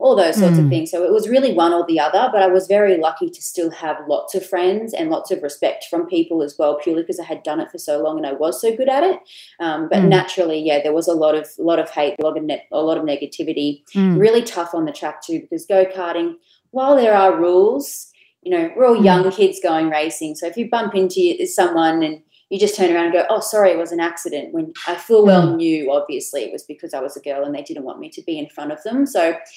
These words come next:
Speaker 1: it was
Speaker 2: Mm.
Speaker 1: very hard to, to police that. And I think a lot of the stewards and
Speaker 2: Sure.
Speaker 1: stuff obviously were more on my side and can see that sort of stuff happening. So I was quite lucky
Speaker 2: Mm.
Speaker 1: to have protections in some areas, but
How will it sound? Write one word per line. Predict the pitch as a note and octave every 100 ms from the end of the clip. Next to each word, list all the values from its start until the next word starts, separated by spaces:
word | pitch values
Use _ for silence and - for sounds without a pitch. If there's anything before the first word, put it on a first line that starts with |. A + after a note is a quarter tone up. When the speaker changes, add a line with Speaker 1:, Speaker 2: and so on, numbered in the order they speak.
| -
Speaker 1:
it | G#3+ F#3
was | F3
Speaker 2:
Mm. |
Speaker 1:
very | F#3+ G#3+ F#3
hard | E3+ E3 E3 -
to, | F#3 D#3 D3+ C#3+ -
to | G#3
police | G#3 G#3+ E3 - - -
that. | F3+ F#3 -
And | E3 E3 D#3+
I | E3
think | D#3+ F3+ F3
a |
lot | D#3 C#3+
of |
the | D3+
stewards | - D#3 D#3+
and | E3
Speaker 2:
Sure. |
Speaker 1:
stuff | C#3 D#3 D#3 - -
obviously | D#3+ D#3+ D#3+ D#3+
were | D#3
more | D#3+ E3 D#3+
on | D3+
my | D3 C#3+
side | - D3+ C#3+ D#3
and | D3+
can | E3 E3
see | - F3 D#3+ D#3+
that | -
sort | - E3
of | D3+
stuff | - D#3+ -
happening. | - E3+ A3 C4+
So | C#4+ F3+
I |
was | E3 E3+
quite | - D#3
lucky | - A3+ F#3+
Speaker 2:
Mm. | D#3+
Speaker 1:
to |
have | D3 E3 D#3+ - - - - -
protections | D4 D4 - A#3+ G#3+ G3+
in | F#3
some | F#3+ E3+
areas, | E3 D#3 D#3 D#3+
but | D#3+ C#3+